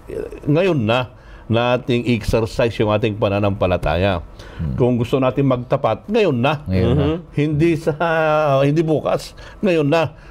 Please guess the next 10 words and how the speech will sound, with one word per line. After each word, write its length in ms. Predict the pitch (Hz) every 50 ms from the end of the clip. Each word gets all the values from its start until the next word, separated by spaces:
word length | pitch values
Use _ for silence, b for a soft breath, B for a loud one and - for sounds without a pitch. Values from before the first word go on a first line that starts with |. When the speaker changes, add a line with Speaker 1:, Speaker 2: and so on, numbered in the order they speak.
| B B B B -
Speaker 1:
Kung 80 | 110 107
gusto 240 | 113 107 - 127 120
natin 240 | 120 117 123 117 120
maglingkod 480 | 117 107 123 120 120 117 123 120 113
sa 80 | - 123
Panginoon, 640 | 127 127 120 127 131 131 127 117 113 110 110 104 B B B B B B -
ngayon 320 | 226 233 233 185 160 151
na. 160 | 165 180 180 151
Speaker 2:
Ngayon 280 | 104 110 110 107 101 101
na. 100 | 104